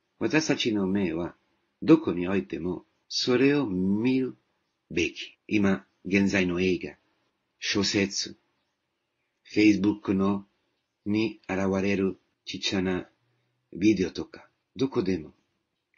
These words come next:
これは、法-、違法人の考え方を表す社会です。まあ、日本ではよくわかりますね。命と言ったら、やっぱり命はどこでも一緒。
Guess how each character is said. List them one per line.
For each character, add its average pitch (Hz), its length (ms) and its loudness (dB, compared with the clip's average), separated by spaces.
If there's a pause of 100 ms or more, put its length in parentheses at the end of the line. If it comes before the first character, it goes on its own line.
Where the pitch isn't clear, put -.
(120)
こ - 160 -6
れ 82 100 -6
は、 87 260 -6 (420)
法-、 110 600 2 (320)
違 101 120 -2
法 117 400 2
人 98 360 0
の 139 140 -4
考 - 200 -6 (120)
え 92 140 0
方 - 180 -14 (800)
を 151 260 -2
表 92 400 0
す 147 240 -2 (520)
社 202 220 -2
会 95 200 0
で - 160 -12
す。 - 240 -18 (600)
ま 101 100 0
あ、 - 20 2
日 104 100 0
本 113 180 -2
で 117 100 6
は 104 80 4
よ 98 160 2
く 101 140 -2
わ 95 100 0
か 95 140 -4
り 95 100 0
ま 92 140 -2
す - 80 -14
ね。 85 160 -10 (260)
命 107 400 0
と 92 80 -4
言 95 120 0
っ 98 40 -12
た 80 220 -6
ら、 90 200 -4 (300)
や 95 80 -2
っ 95 60 -6
ぱ 104 120 0
り 92 160 0
命 101 320 0
は 92 260 0
ど 87 100 -6
こ 87 100 -6
で 87 80 -4
も 85 100 -6
一 80 80 -6
緒。 - 300 -6